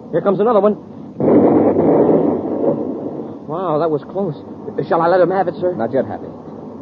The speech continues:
Speaker 2: They can't have more than three cosmic missiles in that small ship.
Speaker 1: Well, that was it, sir. Can I let 'em have it now?
Speaker 2: Well, there isn't much point in firing on an unarmed enemy, is there?
Speaker 1: Well, no, but we can't let them get away.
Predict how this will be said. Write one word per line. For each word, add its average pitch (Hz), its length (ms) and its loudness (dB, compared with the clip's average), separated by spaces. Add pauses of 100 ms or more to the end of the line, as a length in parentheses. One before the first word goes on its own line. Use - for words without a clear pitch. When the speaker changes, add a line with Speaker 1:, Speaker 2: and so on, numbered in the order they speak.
(140)
Speaker 2:
They - 160 -10
can't 120 160 -2
have 120 140 0
more 110 160 4
than 98 260 -2
three 113 320 -2
cosmic 104 320 -2
missiles 107 320 -2
in 95 80 -6
that 104 160 -4
small 98 400 0
ship. 104 160 -4 (2250)
Speaker 1:
Well, 190 160 -4 (160)
that 147 80 -4
was 156 160 0
it, 240 80 0
sir. 160 160 -2 (480)
Can 131 120 -4
I 127 80 -2
let 151 100 0
'em 151 80 0
have 156 160 0
it 151 80 -2
now? 180 260 0
Speaker 2:
Well, 113 160 -6
there 131 120 0
isn't 143 140 2
much 143 160 4 (100)
point 156 220 2
in 117 180 -2
firing 156 340 4
on 131 80 0
an 123 160 -2
unarmed 135 460 -2
enemy, 104 340 -2
is 85 140 -6
there? 156 160 -2
Speaker 1:
Well, 151 160 -4
no, 165 300 2
but 220 100 2
we 151 120 2
can't 180 160 -2
let 156 120 2
them 143 100 0
get 147 100 4
away. 233 320 4